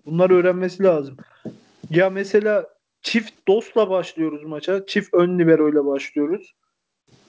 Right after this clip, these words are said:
Ya golü atan Jimmy durmasa orta açan Biglia, o da bir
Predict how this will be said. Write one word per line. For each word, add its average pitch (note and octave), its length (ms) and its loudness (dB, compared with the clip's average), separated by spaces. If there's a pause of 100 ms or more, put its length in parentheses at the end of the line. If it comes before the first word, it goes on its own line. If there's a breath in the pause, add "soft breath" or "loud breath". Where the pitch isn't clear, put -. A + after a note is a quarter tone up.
(180)
Ya E3 240 6
golü F3+ 540 2
atan G#3+ 580 -2 (420)
Jimmy G3 340 -2
durmasa G#3 640 0
orta G3 280 4
açan E3+ 360 0
Biglia, F#3+ 520 0 (240)
o F#3 160 2
da G3+ 120 0 (460)
bir E3+ 140 -10